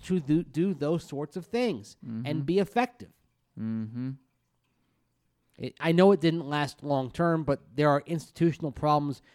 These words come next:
Speaker 1: in Washington that are why it didn't last long term.
Speaker 2: Mace, how did this quote unquote, and, and I feel like when we talk about this, we almost need to put it in, in, in quotes because the,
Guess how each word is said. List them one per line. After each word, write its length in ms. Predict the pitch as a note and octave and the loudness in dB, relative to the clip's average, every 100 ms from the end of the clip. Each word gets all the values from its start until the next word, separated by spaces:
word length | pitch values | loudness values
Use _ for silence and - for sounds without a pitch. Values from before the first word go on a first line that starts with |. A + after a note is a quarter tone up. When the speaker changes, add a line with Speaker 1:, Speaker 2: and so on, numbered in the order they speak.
| _ | _
Speaker 1:
in 180 | C3+ B2+ | -8 -2
Washington 560 | C3+ D3+ - C3+ C3+ | 2 2 -2 -6 -4
that 120 | B2 B2+ | -2 0
are 120 | B2+ | 0
why 340 | A#2+ D3 E3+ | 2 4 6
it 200 | D3+ A#2+ | 4 0
didn't 260 | B2 A#2+ A2+ | -2 -4 -6
last 300 | A2 G#2 B2 | -8 -8 -10
long 240 | G#2+ G2+ | -10 -10
term. 220 | - A2+ - _ _ _ _ - | -12 -16 -18 _ _ _ _ -6
Speaker 2:
Mace, 240 | D3+ D3+ | -4 -2
how 120 | F3+ | -2
did 160 | F#3 F3+ | 0 0
this 340 | E3+ D3+ - - | 0 0 -4 -14
quote 240 | - D#3+ D3+ | -4 0 0
unquote, 400 | C#3+ C#3 C#3+ A#2+ | 0 -2 -4 -4
and, 200 | D#3 C3 | -6 -6
and 180 | E3 - | -10 -8
I 100 | F3+ | -8
feel 240 | F#3 A#3+ C4+ | -6 -4 -2
like 200 | B3 F3 | -2 -2
when 100 | E3+ | -6
we 80 | |
talk 280 | D3 D#3+ D3+ | -2 -2 -2
about 240 | C3+ C3 A#2+ | -2 -4 -2
this, 300 | B2 - - _ _ _ - | -4 -6 -14 _ _ _ -8
we 80 | C#3+ | -4
almost 280 | E3+ E3+ | -2 -2
need 140 | D#3+ D3 | -4 -6
to 60 | |
put 180 | B2+ C#3 | -6 -6
it 120 | A#2+ | -4
in, 140 | A2+ G2+ | -4 -6
in, 280 | A2+ A2 G2+ - - | -6 -6 -6 -12 -18
in 200 | - A#2 | -12 -10
quotes 520 | - A2 F#2+ - - | -10 -10 -10 -14 -16
because 460 | - A#2+ C3+ B2 A#2+ | -12 -4 -2 -2 -2
the, 240 | C#3 - | -2 -4